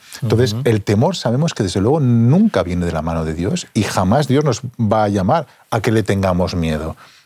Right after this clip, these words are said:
Speaker 1: Sería algo completamente opuesto
Speaker 2: Claro,
Speaker 1: al amor.
Speaker 2: claro,
Speaker 1: Absolutamente
Speaker 2: claro.
Speaker 1: opuesto, según dice su palabra.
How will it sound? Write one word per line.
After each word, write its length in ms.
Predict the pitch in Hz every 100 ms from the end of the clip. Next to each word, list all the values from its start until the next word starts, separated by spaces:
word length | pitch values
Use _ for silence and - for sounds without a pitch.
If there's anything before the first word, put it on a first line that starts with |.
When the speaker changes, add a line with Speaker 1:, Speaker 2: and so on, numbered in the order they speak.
| _ _ _ _ _ - -
Speaker 1:
Sería 260 | 95 98
algo 180 | 101 113
completamente 500 | 107 98 110 107 98
opuesto 240 | 92 131 127
Speaker 2:
Claro, 120 | 120
Speaker 1:
al 40 |
amor. 280 | 87 131 156 - _
Speaker 2:
claro, 360 | 127 120 101 104
Speaker 1:
Absolutamente 540 | 104 - 113 127 131
Speaker 2:
claro. 120 | 123
Speaker 1:
opuesto, 240 | 110 - 85
según 140 | 101
dice 160 | 98 101
su 100 | 95
palabra. 320 | 80 67 -